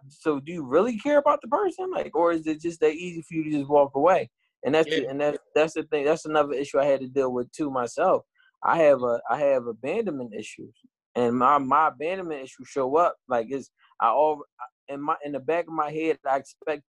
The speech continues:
Speaker 1: people to leave me, to just walk away, to just hurt me and things like that. I expect that.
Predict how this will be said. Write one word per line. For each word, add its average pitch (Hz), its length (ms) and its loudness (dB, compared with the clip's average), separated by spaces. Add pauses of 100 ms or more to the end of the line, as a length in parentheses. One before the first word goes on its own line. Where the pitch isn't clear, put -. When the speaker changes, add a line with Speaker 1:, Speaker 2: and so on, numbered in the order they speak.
Speaker 1:
people 131 500 -10
to 120 80 -12
leave 135 300 -2
me, 113 200 -14 (400)
to 135 160 4
just 131 320 2
walk 135 280 4
away, 139 420 2
to 127 100 -14
just 127 320 -8
hurt 143 240 -2
me 123 340 -10 (340)
and 120 200 -4
things 135 200 0
like 120 140 0
that. 123 160 4
I 117 40 2
expect - 520 -2
that. 113 160 -4